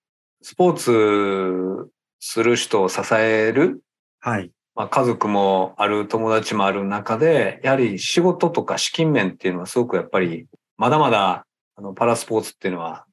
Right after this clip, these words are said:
Speaker 1: 大変なところなんでね、そういうところを応援してくれる企業って本当に私はリスペクトっていうか、
Speaker 2: はい。
Speaker 1: 大事にせなあかんなって私自身も思ってる、う、ことなんで、
Speaker 2: はい。
Speaker 1: まあ、そういう会社さんの、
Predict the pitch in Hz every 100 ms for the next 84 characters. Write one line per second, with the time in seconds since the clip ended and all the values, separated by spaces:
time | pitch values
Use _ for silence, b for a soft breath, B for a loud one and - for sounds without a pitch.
0 | _ - 117 123 101 95 101 87 80 90
1 | 127 - - 143 127 131 127 123 120 120
2 | 127 131 135 127 127 123 - 120 98 -
3 | - 98 139 139 143 139 127 127 120 123
4 | 113 110 - _ - - 110 - - 92
5 | - 85 - - - _ _ _ 92 82
6 | 76 _ _ _ - 113 107 95 92 101
7 | 95 104 117 101 120 156 170 151 101 101
8 | 101 - 95 95 - _ _ 98 95 92
9 | - 101 95 85 85 143 110 - _ _
10 | 101 104 - 117 117 117 113 110 113 123
11 | 113 113 110 -